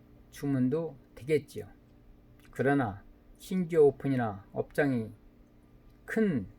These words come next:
기계들을 사온다면 그건 좀 어렵겠죠. 서울의 경우라면 동대문 황학동 시장, 남대문 시장 또는 린나이라든지 큰 업체들과 합의가 되는 것이 있겠지요.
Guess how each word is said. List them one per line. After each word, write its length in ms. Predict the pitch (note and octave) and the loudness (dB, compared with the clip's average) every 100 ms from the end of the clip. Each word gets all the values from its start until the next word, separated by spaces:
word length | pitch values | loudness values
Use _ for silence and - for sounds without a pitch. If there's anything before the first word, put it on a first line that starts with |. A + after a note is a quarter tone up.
| - - - | -20 -20 -16
기계들을 440 | D3 D3 C#3+ C3 | 2 4 6 2
사온다면 640 | - D#3+ D3+ C3+ A#2+ C3+ C3+ | 0 -4 0 0 0 -4 -8
그건 280 | - A#2 A#2+ | -2 0 2
좀 180 | B2 A2 | 0 0
어렵겠죠. 580 | A2+ A2 G2+ - - G2+ - - - - - - - - - - - - - - - - - - | 0 0 -4 -10 -14 -18 -20 -20 -20 -20 -20 -20 -20 -20 -20 -20 -20 -20 -20 -20 -20 -20 -20 -20
서울의 440 | - A3 A#3+ G3+ | 8 12 12 10
경우라면 600 | - C#3+ C#3 C3 C#3 E3 | 6 2 4 2 0 -4
동대문 540 | - D#3 D3+ D3+ C#3 G#2+ | -6 0 2 2 2 -2
황학동 480 | C3+ F3+ - D3 A#2+ | 0 0 2 0 -2
시장, 340 | - A2 A2 | -4 -10 -6
남대문 480 | A2 C3+ C3 B2 A2 | -2 0 2 0 -2
시장 300 | - G#2+ E2+ - - - - - | -8 -10 -12 -18 -20 -20 -20 -6
또는 420 | G3 G3+ E3 F#2+ - - - - - - - - - | 2 2 2 -2 -8 -20 -20 -20 -20 -20 -20 -12 -4
린나이라든지 760 | D3 E3 D#3+ C#3+ B2+ A#2+ G#2+ - | 0 4 6 6 2 -2 -4 -4
큰 180 | A3+ | 0
업체들과 720 | D3+ B2 - D3+ C3 A#2+ C#3+ D#3 | 0 -2 2 2 2 0 -2 -2
합의가 440 | - F3 D#3 B2 | -4 -2 0 -2
되는 240 | A#2+ A#2 A2 | -2 -4 -4
것이 220 | G#2 - | -8 -8
있겠지요. 480 | C3+ - F#2+ - | -8 -8 -12 -14